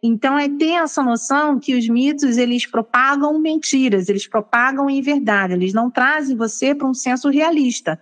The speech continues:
eles trazem você pra uma imaginação,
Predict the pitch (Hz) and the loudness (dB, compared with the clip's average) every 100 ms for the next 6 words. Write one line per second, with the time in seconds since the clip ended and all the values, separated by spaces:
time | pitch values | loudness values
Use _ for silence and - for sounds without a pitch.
0 | - - 202 220 - 226 254 285 277 254 | -12 -4 0 0 0 0 2 0 0 -2
1 | - - 269 302 285 233 220 226 226 226 | -2 0 0 0 0 0 0 0 0 0
2 | 269 285 - 240 240 247 233 214 | 0 -2 -2 2 4 4 2 2